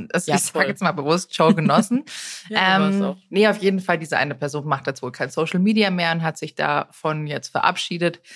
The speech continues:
Speaker 2: Und, ähm, ich muss ganz
Speaker 1: Ich glaub,
Speaker 2: ehrlich
Speaker 1: sie
Speaker 2: sagen,
Speaker 1: sucht sich einfach nur andere Sprachrohre und wurde, ja, mal
Speaker 2: Ist
Speaker 1: gucken,
Speaker 2: vielleicht
Speaker 1: wir
Speaker 2: auch
Speaker 1: werden's
Speaker 2: ganz
Speaker 1: sehen.
Speaker 2: gut, aber davor gab's halt
Speaker 1: Ja.
Speaker 2: einige wirklich bösartige, für ich,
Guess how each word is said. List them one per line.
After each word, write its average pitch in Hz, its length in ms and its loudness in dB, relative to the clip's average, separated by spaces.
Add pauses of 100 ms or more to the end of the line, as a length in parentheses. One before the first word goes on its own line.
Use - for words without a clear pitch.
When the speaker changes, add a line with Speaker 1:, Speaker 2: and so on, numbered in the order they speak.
(320)
Speaker 2:
Und, 147 600 -4
ähm, 135 360 -10
ich 139 120 -14
muss 175 200 -4
ganz 156 140 -2
Speaker 1:
Ich - 40 -10
glaub, 170 120 2
Speaker 2:
ehrlich 160 100 -6
Speaker 1:
sie 143 60 0
Speaker 2:
sagen, 147 140 2
Speaker 1:
sucht 151 100 -2
sich 147 160 2
einfach 165 180 2
nur 156 140 4
andere 156 180 2
Sprachrohre 139 680 0
und 143 140 -4
wurde, 143 340 2 (640)
ja, 127 160 -2
mal - 200 2
Speaker 2:
Ist - 80 2
Speaker 1:
gucken, - 160 4
Speaker 2:
vielleicht 247 160 4
Speaker 1:
wir 247 80 6
Speaker 2:
auch 156 60 4
Speaker 1:
werden's 220 240 6
Speaker 2:
ganz - 20 -2
Speaker 1:
sehen. 156 140 6
Speaker 2:
gut, 226 180 6
aber 185 160 6
davor 185 360 4
gab's 185 260 2
halt 165 100 6
Speaker 1:
Ja. - 80 0
Speaker 2:
einige 190 720 8
wirklich 202 460 4 (100)
bösartige, 208 1040 4 (100)
für - 260 -4
ich, 196 280 2